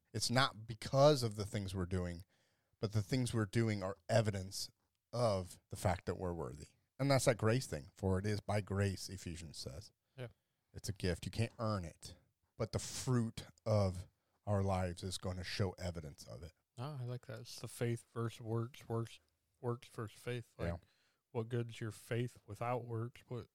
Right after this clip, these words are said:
Speaker 2: good's your works without faith? And so that, that whole concept embedded in there. And, uh, I think one of the things to mention here, we're, we're getting into this, and Paul's writing this letter because he got a report coming out of Thessalonia that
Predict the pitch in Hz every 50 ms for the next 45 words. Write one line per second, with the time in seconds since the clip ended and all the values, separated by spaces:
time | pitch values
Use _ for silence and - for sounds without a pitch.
0 | _ _ _ _ _ _ _ _ _ _ _ _ - 127 117 120 117 - - 123
1 | 113 107 110 110 113 - - - - - 107 90 113 85 82 - - - 117 110
2 | 120 127 - _ _ _ _ _ _ _ - 143 131 - - 139 127 127 123 -
3 | - _ - 139 127 127 123 131 127 117 - 139 127 131 127 - - 117 110 -
4 | 123 117 110 113 117 117 120 113 107 110 113 120 120 120 117 113 110 - _ _
5 | _ _ - 139 139 135 131 120 113 107 101 - - - 120 - 165 160 - -
6 | 151 151 143 127 117 - 135 127 120 - 117 110 120 131 139 143 - 127 110 107
7 | 120 113 113 113 110 110 117 120 113 - - _ _ _ _ _ _ _ _ 160
8 | 127 120 - 131 135 139 135 127 117 110 120 139 160 175 165 139 127 120 120 113
9 | 117 117 - - - 127 120 - - - 143 147 160 165 151 123 113 110 107 110
10 | 117 131 147 147 143 131 120 113 110 107 - - 110 110 123 123 120 117 113 117
11 | 120 - - 117 113 120 113 - 120 120 127 131 113 107 107 107 95 - _ _
12 | - - - - 180 220 233 160 117 - - _ _ _ _ _ - - 156 147
13 | 135 120 117 131 143 139 - - 131 120 - - 123 117 117 120 113 113 113 113
14 | 113 113 113 117 107 -